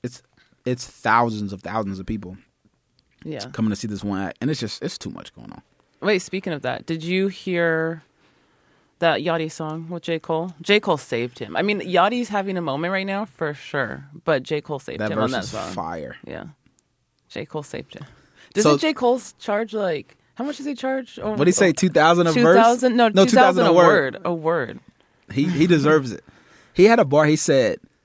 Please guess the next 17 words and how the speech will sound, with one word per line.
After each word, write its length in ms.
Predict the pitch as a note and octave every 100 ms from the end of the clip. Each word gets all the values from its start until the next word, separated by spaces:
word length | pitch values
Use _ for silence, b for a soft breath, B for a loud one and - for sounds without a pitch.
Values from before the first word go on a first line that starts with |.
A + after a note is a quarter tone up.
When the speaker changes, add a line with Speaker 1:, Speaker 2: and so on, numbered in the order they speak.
| _ _ _ _ _
Speaker 1:
he 100 | D3
said, 220 | - C#3+
"I'm 140 | B2+ A#2+
getting 400 | C3 D#3 D#3 C#3+
older, 520 | B2+ D3+ E3 E3 D#3 - -
but 180 | B2+
I'm 120 | B2+ C3
still 360 | - D3 C3
cutting 400 | B2 - C3+ B2+ -
edge. 580 | B2+ C#3 C#3 C#3+ - -
I'm 120 | A#2+
like 180 | B2 A#2
a 40 | A#2
bayonet." 600 | A2+ B2 C3 B2+ C#3+ - _ _ _ _ _ -
That 260 | A2 D3 G#3+
was 120 | D3
fire. 1500 | - - - G#2+ A2+ C3+ C#3 C#3+ C#3 D3 C#3+ C#3+ C3+ G2+